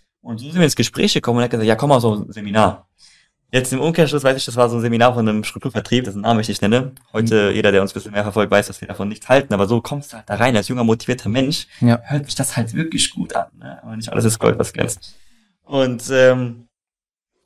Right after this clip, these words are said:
Speaker 1: so hat es dann angefangen, dass ich da
Speaker 2: Du hast dann, äh, damit auch begonnen, dann immer mehr in deine Story zu posten.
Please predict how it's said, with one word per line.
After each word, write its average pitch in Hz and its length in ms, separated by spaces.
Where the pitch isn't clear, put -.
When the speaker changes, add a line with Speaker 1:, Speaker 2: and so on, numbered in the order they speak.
Speaker 1:
so 123 200
hat - 100
es - 60
dann - 140
angefangen, 127 400
dass 107 100
ich - 80
da 104 240
Speaker 2:
Du - 200
hast 110 120
dann, 117 340
äh, 120 360
damit 117 260
auch 120 80
begonnen, 123 360
dann 123 120
immer 127 320
mehr 131 400
in 131 80
deine 120 160
Story 131 240
zu 123 120
posten. 123 460